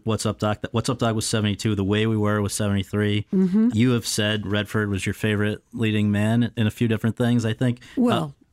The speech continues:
Speaker 2: I had a lot of
Speaker 1: a lot
Speaker 2: I,
Speaker 1: of them.
Speaker 2: I had
Speaker 1: Oh, he was
Speaker 2: a
Speaker 1: up
Speaker 2: lot of
Speaker 1: there.
Speaker 2: good ones, but he's up, certainly up
Speaker 1: The
Speaker 2: there,
Speaker 1: way
Speaker 2: yeah.
Speaker 1: it's described in a few things, though, they say,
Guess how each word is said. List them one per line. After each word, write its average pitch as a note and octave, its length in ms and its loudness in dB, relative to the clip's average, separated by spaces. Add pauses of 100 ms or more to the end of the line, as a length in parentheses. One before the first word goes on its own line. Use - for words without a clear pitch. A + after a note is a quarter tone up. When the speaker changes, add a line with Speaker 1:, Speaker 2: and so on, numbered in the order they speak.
(120)
Speaker 2:
I F#3+ 100 -2
had F#3+ 160 -2
a F3 60 -2
lot D#3+ 200 -2
of D#3 120 -6 (200)
Speaker 1:
a C3 80 2
lot A#2+ 220 2
Speaker 2:
I, - 40 2
Speaker 1:
of G2+ 40 2
them. - 100 2
Speaker 2:
I - 40 0
had A2+ 60 2
Speaker 1:
Oh, A#2 40 2
he C#3+ 100 2
was B2 140 0
Speaker 2:
a A#2+ 40 2
Speaker 1:
up A2 40 0
Speaker 2:
lot - 100 -2
of E3 40 -4
Speaker 1:
there. G2+ 100 0
Speaker 2:
good D#3 100 -2
ones, D#3+ 240 -2
but F3+ 120 0
he's A3+ 240 2
up, F3+ 220 -6
certainly F#3+ 520 0
up D#3 160 -4
Speaker 1:
The B2 100 2
Speaker 2:
there, A#2+ 100 4
Speaker 1:
way B2+ 180 2
Speaker 2:
yeah. C#3+ 100 2
Speaker 1:
it's B2 200 -6
described A2 680 -2
in G2 120 2
a G2 40 0
few G#2 180 0
things, G2+ 360 0
though, G2 120 2
they G2 140 2
say, G2+ 340 0